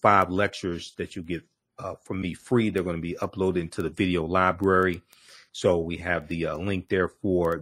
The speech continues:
the bundle pack also. And if you've taken any of my, uh, online courses in the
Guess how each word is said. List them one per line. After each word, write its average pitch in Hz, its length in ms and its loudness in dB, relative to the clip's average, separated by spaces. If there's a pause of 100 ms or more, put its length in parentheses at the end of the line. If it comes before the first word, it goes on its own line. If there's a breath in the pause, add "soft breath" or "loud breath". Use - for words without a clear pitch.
(100)
the 80 160 -6 (100)
bundle 85 220 -2
pack - 320 -8
also. 80 440 -4 (340 loud breath)
And 104 100 0
if 98 120 0
you've 98 160 -4
taken 147 340 6
any 127 240 2
of 120 80 2
my, 110 220 6 (100)
uh, 92 420 0 (100)
online 101 400 0
courses 92 400 0
in 82 80 -6
the 78 120 -12